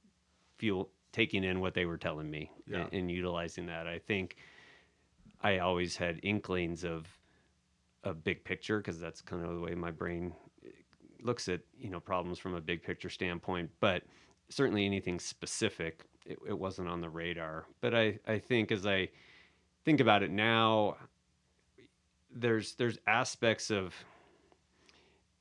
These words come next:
Speaker 1: of integrative care that I guess I would say the mainstream world doesn't necessarily utilize it,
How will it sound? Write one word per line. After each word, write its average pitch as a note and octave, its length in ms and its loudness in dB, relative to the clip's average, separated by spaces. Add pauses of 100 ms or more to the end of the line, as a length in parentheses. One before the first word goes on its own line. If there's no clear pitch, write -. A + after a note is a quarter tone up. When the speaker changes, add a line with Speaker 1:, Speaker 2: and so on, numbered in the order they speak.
(140)
Speaker 1:
of G#2 160 -2
integrative F#2 640 0 (160)
care F2 540 0
that E2+ 400 -4 (1900)
I A#2 40 -4
guess G#2+ 200 0
I A#2 40 4
would G#2 100 2
say A2 140 4
the G2 80 0
mainstream G#2 600 2
world G2 300 0
doesn't G#2+ 300 -2
necessarily G2 420 0
utilize G#2 600 0
it, A#2 100 -6